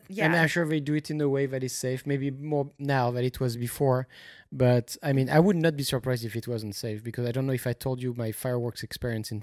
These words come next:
Speaker 1: in, in Spain.
Speaker 2: No.
Speaker 1: I was, like, and I was in my twenties, and I was, like, it, it was crazy. I, I,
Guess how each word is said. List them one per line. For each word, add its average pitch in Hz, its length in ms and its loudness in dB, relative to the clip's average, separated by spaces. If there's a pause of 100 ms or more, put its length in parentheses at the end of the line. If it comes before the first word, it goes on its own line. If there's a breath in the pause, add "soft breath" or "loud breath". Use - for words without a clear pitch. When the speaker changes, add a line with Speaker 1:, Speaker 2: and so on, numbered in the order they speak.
(140)
Speaker 1:
in, 104 360 -8 (560 soft breath)
in 107 280 -4
Spain. 120 500 -2 (640)
Speaker 2:
No. 175 240 -16
Speaker 1:
I 139 100 2
was, 127 220 2
like, 120 280 -6 (180)
and 135 180 2
I 143 80 4
was 139 220 4
in 131 80 -2
my 117 100 0
twenties, 117 640 -2
and 113 340 -6
I 123 120 -6
was, 110 260 -4
like, 107 160 -6 (1160 soft breath)
it, 123 240 -6
it 139 160 -4
was 123 160 0
crazy. 120 580 -4 (420)
I, 131 60 -2
I, 123 100 0